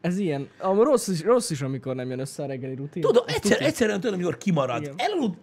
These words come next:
Speaker 2: olyan, mint elaludni, bazd meg, de teljesen, csak most nem teljesen aludtam el, csak pont annyira, tehát nem az, hogy
Speaker 1: Hogy ne legyen
Speaker 2: elkések,
Speaker 1: időd
Speaker 2: érted?
Speaker 1: semmire.
Speaker 2: Csak semmire ne legyen időm.
Speaker 1: Igen, én már így is, én jártam már így többször is. Szar.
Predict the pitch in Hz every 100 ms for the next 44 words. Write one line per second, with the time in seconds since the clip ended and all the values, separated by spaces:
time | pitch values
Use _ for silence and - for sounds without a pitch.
0 | 349 480 294 190 190 175 190 180 214 233
1 | 202 262 330 330 - _ _ _ _ 175
2 | 175 185 175 202 370 381 415 285 - -
3 | 392 285 208 214 220 - 277 311 320 440
4 | 262 247 208 165 160 170 196 254 196 170
5 | 151 165 160 160 156 156 160 226 160 143
6 | 135 123 453 - 196 180 175 165 151 139
7 | 135 123 220 208 196 196 208 190 147 196
8 | 214 214 151 151 147 147 147 147 139 135
9 | - - - - - 202 139